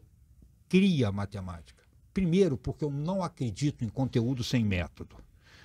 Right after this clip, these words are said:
Tá? Ou método sem conteúdo. São duas abstrações,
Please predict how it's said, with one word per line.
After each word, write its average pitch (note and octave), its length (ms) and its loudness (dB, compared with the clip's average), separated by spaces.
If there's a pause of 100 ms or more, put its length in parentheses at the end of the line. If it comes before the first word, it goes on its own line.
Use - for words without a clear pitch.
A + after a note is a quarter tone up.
(560)
Tá? A2 240 2
Ou B2+ 180 4
método A#2+ 380 0
sem - 160 -4
conteúdo. G#2 580 -4
São C#3 180 -6
duas E3 220 2
abstrações, C3 840 -4